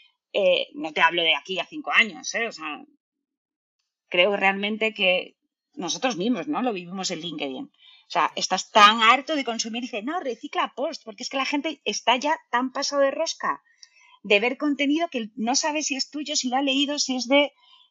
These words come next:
este mes, si tu cabeza está con tantísimos impactos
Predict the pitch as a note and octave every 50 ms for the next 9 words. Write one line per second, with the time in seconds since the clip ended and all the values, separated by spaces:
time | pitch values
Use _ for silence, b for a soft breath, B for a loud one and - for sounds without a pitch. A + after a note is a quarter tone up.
0 | _ - B3 B3+ - - E4 D4 C#4 B3+ C4 C#4+ D4 - - - - - B3 A3+
1 | - _ _ _ - A#3+ G#3+ - G3+ F3+ G3+ B3 - D4+ D4 - - D4 C#4 -
2 | _ _ _ - - - G#3+ G3 G3 - - F3 E3 E3 - A3 G#3+ - C#4 C#4
3 | D4 C#4+ D4+ D4 C#4 B3 - D4 D4+ - _ - D4 D#4+ G#4+ - - -